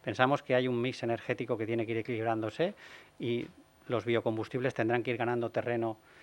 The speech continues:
a, a costa de los combustibles procedentes de origen fósil, pero esta transición, lógicamente, requiere un tiempo, requiere tecnología, requiere inversiones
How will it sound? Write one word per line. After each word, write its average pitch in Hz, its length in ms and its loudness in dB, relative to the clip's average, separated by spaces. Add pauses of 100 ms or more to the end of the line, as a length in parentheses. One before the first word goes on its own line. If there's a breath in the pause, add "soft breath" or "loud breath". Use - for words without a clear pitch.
(480 loud breath)
a, 110 540 6
a 110 60 0
costa 120 320 2
de 113 120 2
los 107 280 2
combustibles 110 540 -2
procedentes 110 540 0
de 113 60 0
origen 110 320 -2
fósil, 170 380 -2
pero 107 120 0
esta - 160 -2
transición, 123 600 0
lógicamente, 110 460 -2
requiere 107 240 -4
un 107 100 -2
tiempo, 139 280 -2
requiere 110 280 -2
tecnología, 113 500 -2
requiere 110 260 -4
inversiones 131 520 -4